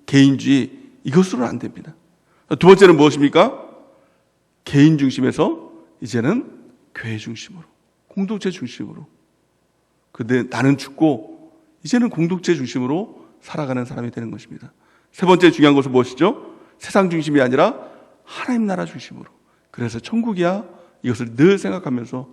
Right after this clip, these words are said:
의와 평국, 평강과 희락, 기쁨을 늘 생각하는 우리 모두가 되는 은혜가 넘치기를 바랍니다. 그렇다면 어떻게 이 성숙을 이룰 수 있을까요? 구체적으로 가장 중요한 것은 하나님과의 관계, 이것이 먼저인 것입니다.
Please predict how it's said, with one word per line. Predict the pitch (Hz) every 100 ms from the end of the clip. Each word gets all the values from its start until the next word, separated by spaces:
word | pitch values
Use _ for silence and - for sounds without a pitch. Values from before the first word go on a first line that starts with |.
| _ _ _ -
의와 | 131 127 120 110
평국, | 202 202 - - _ _ _ _
평강과 | - 214 202 160 165 143 - - - -
희락, | - 214 143 - - -
기쁨을 | 147 175 151 170 127 - - - -
늘 | 156 190 196
생각하는 | 190 175 160 143
우리 | 127
모두가 | 123 131
되는 | 123 123 170 - - -
은혜가 | 127 117
넘치기를 | 113 117 - 123
바랍니다. | - 127 127 131 127 _ _ _ _
그렇다면 | - 156 160
어떻게 | 247 -
이 | 190
성숙을 | 190 226 226 202
이룰 | 147 160
수 | 160
있을까요? | 131 113 117 117 - _ _ _ _
구체적으로 | - - 226 226 220 240 - - - _
가장 | - 233 254
중요한 | 156 165
것은 | 160 160 202 131 - - -
하나님과의 | - 190 180 160 -
관계, | - 123 120 120 107 - _ _ _
이것이 | - 131 127
먼저인 | - 131 131 131
것입니다. | 120 113 - -